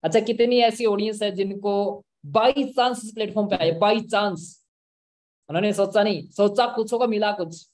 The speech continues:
ऐसे कितने शख्स हैं बताना। क्या बात है, ओके, great। मैक्सिमम यहाँ पे मैं नाइंटी फ़ाइव परसेंट में audience की बात करूँ, coincident ही इस platform पे आई है ना,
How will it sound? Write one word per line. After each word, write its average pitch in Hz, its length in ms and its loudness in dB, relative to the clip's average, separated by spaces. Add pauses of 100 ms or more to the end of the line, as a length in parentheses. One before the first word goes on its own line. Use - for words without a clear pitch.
(280)
ऐसे 180 200 0
कितने 208 260 -2
शख्स 190 240 -2
हैं 160 120 -2
बताना। 175 380 -4 (1300)
क्या 131 140 -4
बात 110 540 -12
है, - 60 -20 (440)
ओके, 147 760 -6 (1000)
great। 131 360 -6 (400)
मैक्सिमम 165 680 -4
यहाँ 165 140 2
पे 190 140 2
मैं 190 100 2
नाइंटी 185 680 -2
फ़ाइव 196 280 2
परसेंट 185 280 -6
में 180 100 0
audience 170 300 0
की 180 60 -10
बात 151 320 0
करूँ, 170 220 -6
coincident 160 920 -2
ही 156 60 -6
इस 151 160 -10
platform 135 360 -8
पे 127 100 -8
आई 107 100 -8
है - 120 -10
ना, 175 240 -8